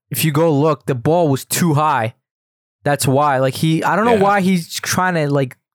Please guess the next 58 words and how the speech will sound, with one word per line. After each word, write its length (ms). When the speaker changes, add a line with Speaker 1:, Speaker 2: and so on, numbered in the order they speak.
Speaker 1:
kick 220
it 100
in. 260
Why 160
not 160
just 160
use 240
your 120
head 280
or 140
something, 400
right? 260
'Cause 180
that 220
ball, 160
like, 240
was 160
really 320
high. 320
Or 160
just 180
control 440
it 20
with 160
your 80
chest 440
first 340
and 140
just 160
give 160
it 80
to 120
Cardi. 400
Speaker 2:
And 200
speaking 380
of 100
Icardi, 720
you 100
know, 300
this 200
shit 200
happens 480
to 320
a 80
lot 200
of 80
players. 240
Unfortunately 600
for 120
Kerem, 380
it 40
happened 320
two 220
games 280
in 80
a 80
row, 240
but 320